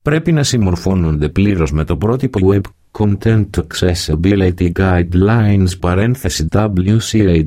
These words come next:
G τέλος παρένθεσης έκδοση δύο κόμμα μηδέν του Διεθνούς Οργανισμού World Wide Web Consortium παρένθεση W three C τέλος παρένθεσης και σε επίπεδο συμμόρφωσης τουλάχιστον Α.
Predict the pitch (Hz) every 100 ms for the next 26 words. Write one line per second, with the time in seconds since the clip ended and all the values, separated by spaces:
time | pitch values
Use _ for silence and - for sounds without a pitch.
0 | 76 95 95 95 90 85 - 92 101 127
1 | - 98 95 - 131 131 127 135 120 127
2 | 131 123 104 95 90 87 92 90 82 80
3 | 82 - 101 95 95 92 95 87 85 92
4 | 90 87 87 107 - 98 101 87 73 71
5 | 80 95 98 - _ - 98 85 87 -
6 | 101 98 90 95 92 87 82 85 101 123
7 | - 76 78 92 107 98 87 85 78 110
8 | 123 131 - 117 95 90 85 - 92 101
9 | 107 107 92 92 - 80 87 87 117 107
10 | 107 101 - 95 92 98 92 80 85 78
11 | 98 98 104 98 98 92 87 78